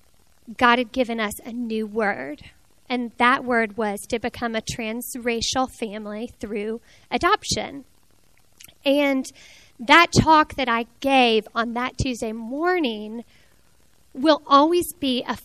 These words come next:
flag for me of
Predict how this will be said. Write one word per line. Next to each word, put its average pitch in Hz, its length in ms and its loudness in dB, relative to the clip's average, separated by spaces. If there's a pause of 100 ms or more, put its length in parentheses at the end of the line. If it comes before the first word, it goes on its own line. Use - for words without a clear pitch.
(120)
flag 233 580 -2 (100)
for 370 200 2
me 403 420 -2 (440)
of 262 560 6